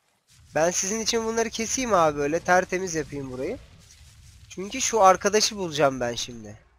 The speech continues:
Levelim full. Şimdi gel lan bana. Levelim de full. Dem-, canım da var. Hadi.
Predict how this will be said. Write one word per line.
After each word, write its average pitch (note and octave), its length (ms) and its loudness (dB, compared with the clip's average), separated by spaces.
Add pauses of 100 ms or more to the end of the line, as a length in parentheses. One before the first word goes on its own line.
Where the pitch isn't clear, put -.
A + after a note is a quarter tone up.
(1040)
Levelim F#3 360 2
full. A#3 220 -2
Şimdi B3+ 340 2
gel G3 260 12
lan A#3 220 8
bana. G3 180 8
Levelim G#3 560 4
de G#3+ 80 2
full. G#3+ 260 -8
Dem-, F#3+ 200 2 (180)
canım G3+ 320 2
da G3 120 4
var. G3+ 260 4
Hadi. G3 380 -2